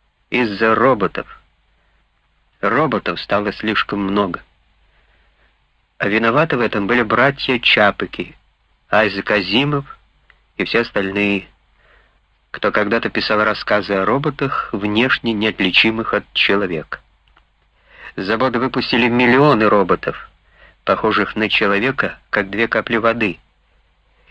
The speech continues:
И теперь уже было невозможно сразу определить, кто существо из плоти и крови, а кто робот. Да, конечно, во всём виноваты были братья Чапаки,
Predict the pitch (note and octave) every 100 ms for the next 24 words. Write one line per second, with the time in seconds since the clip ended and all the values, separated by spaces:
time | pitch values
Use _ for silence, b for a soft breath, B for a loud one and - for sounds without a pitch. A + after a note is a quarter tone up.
0 | b G2 G2+ A#2+ B2 B2 G2+ B2+ B2 A2+
1 | G#2+ G2+ A2 B2 A2 - G2+ A#2+ C3+ A#2+
2 | A2+ G2+ F#2+ G2+ C#3 - - - B2+ B2+
3 | A#2+ - A2+ - A2+ A2+ G#2 - - A2
4 | G#2 G2+ G2 - G#2+ A2 C#3+ C#3+ G2+ -
5 | A2+ A2 C3+ B2 E2 - - _ _ _
6 | _ _ _ _ _ _ F#2 A2 A2 A#2
7 | G#2+ B2+ E3 A2 F#2+ E2+ G#2+ G2+ G2 F#2+
8 | A2 A2 G2+ G2+ F2 G#2+ G#2+ - G#2 -
9 | C3+ C#3 B2+ -